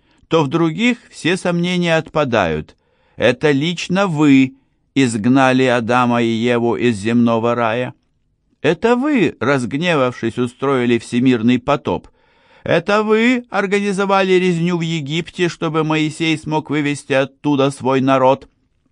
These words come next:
Но это было сделано в чисто педагогических целях. То есть... Разве ты не заметил, что я начал Библию с картины всеобщего мира и согласия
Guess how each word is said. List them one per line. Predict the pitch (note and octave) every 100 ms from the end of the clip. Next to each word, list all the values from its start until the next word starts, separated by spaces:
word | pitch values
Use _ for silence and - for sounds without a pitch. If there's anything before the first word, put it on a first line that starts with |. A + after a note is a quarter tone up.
| _ _ _ _ _ _ _ -
Но | D#2 D#2+ E2
это | E2 D#2+ D#2+
было | D#2+ D#2+ D#2
сделано | D2+ D#2+ D#2 E2 F2 G2 - _ _ _ _
в | -
чисто | F#2+ F#2 - G2+
педагогических | A2 G#2+ A2+ C#3+ C#3+ E3+ - D#2 - A1+ -
целях. | - G#1+ G1+ - _ _ _ _ _ _
То | F#3+ G3 G3
есть... | G#3 A3+ - _ _ _ _ _ _ _ -
Разве | C#2+ D#2+ E2 E2+ D#2+
ты | G2
не | F#2 F2
заметил, | F2 D#2+ G2 D3 E3+
что | D3+ - C#3+
я | C3 B2+
начал | B2+ A#2+ A2+ A2
Библию | G2 G#2+ F2+ F2+ E2+
с |
картины | - F2 D#2+ F#2 F2 F2
всеобщего | E2 - F2+ F#2 E2+ - E2+ E2
мира | E2 F2+ F2 E2
и | D#2+
согласия | - D2+ D2 C#2+ C2+ - D#2 F2+